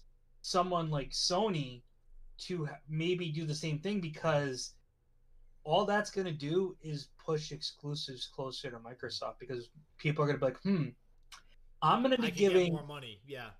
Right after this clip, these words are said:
Speaker 2: Mm-hmm.
Speaker 1: I can make more money on Microsoft. Now, it might not, it,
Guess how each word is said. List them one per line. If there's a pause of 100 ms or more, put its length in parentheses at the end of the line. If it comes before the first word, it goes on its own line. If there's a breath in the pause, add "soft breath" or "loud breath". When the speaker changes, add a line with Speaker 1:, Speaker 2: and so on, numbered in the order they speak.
Speaker 2:
Mm-hmm. (160)
Speaker 1:
I
can
make
more
money
on
Microsoft.
Now, (460 soft breath)
it
might
not, (300)
it,